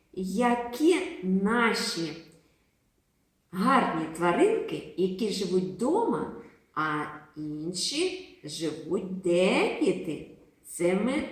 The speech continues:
з вами з'ясуємо. Це ми з вами вже говорили. Погляньте на мої малюночки. Скажіть, будь ласка, ви впізнаєте,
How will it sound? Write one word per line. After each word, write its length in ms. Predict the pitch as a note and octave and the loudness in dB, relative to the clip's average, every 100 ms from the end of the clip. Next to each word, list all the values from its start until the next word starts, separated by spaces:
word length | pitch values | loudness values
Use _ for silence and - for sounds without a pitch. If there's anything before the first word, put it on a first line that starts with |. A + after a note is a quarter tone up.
| - | -10
з 160 | D3+ D#3 | -12 -6
вами 420 | D#3 D#3 F3 G3+ G#3 | -2 0 0 -2 -2
з'ясуємо. 680 | C4 - F#4+ G4+ A3+ C#3 - - - _ | -4 -4 -2 0 0 -2 -6 -14 -20 _
Це 180 | - D#3+ | -2 -2
ми 180 | D3+ D3 | 0 -4
з 100 | - | -10
вами 360 | C3+ D#3 B3+ C4 | -6 -2 -2 -4
вже 200 | - D#3 F3+ | -6 -8 -6
говорили. 580 | F#3 F3+ F#3 D3+ - - - - _ _ _ _ | -4 -2 0 -2 -6 -12 -20 -20 _ _ _ _
Погляньте 760 | E3+ D#3+ F#3+ D#4+ G4+ - - F#3+ - - - | -4 -2 0 2 2 0 -4 -8 -10 -14 -8
на 240 | F3 F#3 | 0 0
мої 720 | F3 D#3+ D#3 G3 D4 - - - | 2 -2 -4 -2 -2 -2 -6 -6
малюночки. 840 | G3 A#3 F3+ D3+ C3 - - - - - - - - - _ - | -2 0 0 -2 -6 -10 -12 -14 -16 -14 -14 -16 -20 -20 _ -16
Скажіть, 580 | - D4+ - F#4+ B3 | -4 2 4 4 4
будь 120 | E3+ C#3+ | 2 0
ласка, 380 | C#3+ - D#3 | -2 -4 -4
ви 160 | E3 C4 | 0 0
впізнаєте, 880 | - C#4 C#4+ D4 C#4+ D#4+ - F4 | -2 -4 -2 2 4 2 2 2